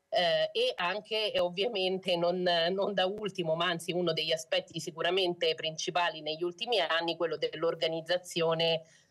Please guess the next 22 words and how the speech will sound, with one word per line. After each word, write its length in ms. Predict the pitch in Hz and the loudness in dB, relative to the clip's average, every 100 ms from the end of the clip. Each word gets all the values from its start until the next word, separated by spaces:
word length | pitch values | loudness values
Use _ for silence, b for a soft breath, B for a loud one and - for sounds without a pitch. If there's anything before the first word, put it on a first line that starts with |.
| B | B
eh, 340 | 165 147 143 | 0 0 -2
dei 120 | 156 180 | -2 -2
corridoi 500 | 185 160 165 160 160 | -2 0 0 0 0
umanitari. 800 | 160 156 151 151 131 139 143 143 b b b _ | -2 -2 -2 0 2 0 0 -4 b b b _
Eh, 340 | - 180 160 - | 2 4 2 0
a 220 | 240 226 | -2 -2
fianco 920 | - 233 226 190 - 175 160 160 156 | -2 0 0 -2 -2 0 2 2 0
di 100 | 151 - | -4 -6
questo 300 | 180 - 170 | -8 -4 -2
settore 420 | 165 - 190 170 | -2 0 0 2
generale 580 | 170 170 170 220 170 170 | 0 2 2 2 0 -2
che 120 | 160 | -4
si 140 | - | -4
occupa 300 | 165 - 165 | -6 -2 -2
anche 240 | 165 165 165 | -2 -4 -6
dei 160 | 160 | -6
progetti, 1000 | 160 151 147 175 185 - - 156 156 151 147 | -4 -6 0 4 4 0 -6 -4 -4 -4 -2
quindi 300 | 170 165 156 | -2 0 0
necessari, 840 | 160 - 156 - 208 175 156 160 | 0 0 -2 0 2 2 2 0
eh, 560 | 151 - 180 160 151 151 | -2 -2 0 2 2 0
perché 480 | 165 156 - 165 165 | 0 -2 0 -2 -2
questa 580 | - 170 - 160 156 | -4 -6 -2 0 0